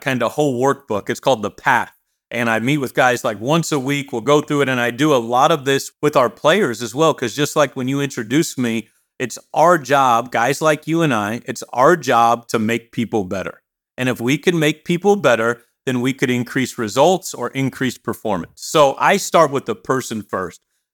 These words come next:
their heart, their mind, their soul, the holistic approach. So we have this whole book called The Path, and it goes through different topics where you gotta really look within, answer questions,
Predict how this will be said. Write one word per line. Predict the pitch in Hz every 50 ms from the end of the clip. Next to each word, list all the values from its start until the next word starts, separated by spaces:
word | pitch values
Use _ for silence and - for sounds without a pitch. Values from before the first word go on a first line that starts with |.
| _
their | - 110 101
heart, | - - 156 180 185 170 175 - 123
their | 123 113
mind, | 110 117 135 151 160 160 160 156 131
their | 117 107 -
soul, | - - 175 165 170 170 165 131
the | 127 113
holistic | - - 160 165 151 143 147 139 - - 135 -
approach. | 120 101 - _ 143 135 147 165 156 - - - _ _ _ _ _ _ _ _ _ _ _
So | - - 170 147 135
we | 131 131 170 202
have | 214 208 180 143
this | 143 - -
whole | - 170 170
book | 151 156 165 147 -
called | - 151 139 117 110
The | 107 101 - _ _ _
Path, | - 123 113 98 - - _ _ _ _ _ _ _ _ _ _
and | 135 135 131 127 123
it | 120 120 110
goes | 143 165 190 196 165 -
through | - 180 175 175 170 143 120 -
different | 147 160 160 - 180 151 120 -
topics | - - 143 139 143 - 151 139 - - -
where | 127 120
you | 117 151 160
gotta | 175 156 127 123
really | 120 139 156 147 127 120
look | 117 123 165 180 180 -
within, | 180 156 156 160 147 139 139 139 139 -
answer | 156 160 190 196 - - 170 -
questions, | - _ 143 131 127 - - - 131 123 -